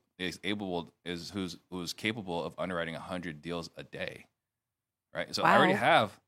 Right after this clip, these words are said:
Speaker 1: all
Speaker 2: You
Speaker 1: the
Speaker 2: have the
Speaker 1: pieces.
Speaker 2: team.
Speaker 1: I already have the team, and I already have the other guy who's got access. He, uh, I think he says, like, three hundred million dollars.
Speaker 2: Love
Speaker 1: It's
Speaker 2: it.
Speaker 1: like,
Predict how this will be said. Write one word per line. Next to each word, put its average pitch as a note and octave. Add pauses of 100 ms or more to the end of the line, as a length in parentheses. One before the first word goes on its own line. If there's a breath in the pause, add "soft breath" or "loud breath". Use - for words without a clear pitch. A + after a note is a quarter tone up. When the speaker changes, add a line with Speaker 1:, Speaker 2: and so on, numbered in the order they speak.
(420)
Speaker 1:
all G#2
Speaker 2:
You A3
Speaker 1:
the A#3
Speaker 2:
have A#3
the A3+
Speaker 1:
pieces. A3+
Speaker 2:
team. D#3+
Speaker 1:
I F#2
already G#2
have A2
the B2
team, F#2+
and G2+
I G2+
already G#2+
have G#2+
the F2
other D3
guy D2+ (480)
who's F#2+
got G2
access. G2
He, F2+ (180)
uh, D2+ (280)
I F#2+
think G#2
he F#2
says, F2
like, C#2
three F2+
hundred F2+
million D#2+
dollars. F#2 (380)
Speaker 2:
Love D3+
Speaker 1:
It's -
Speaker 2:
it. -
Speaker 1:
like, -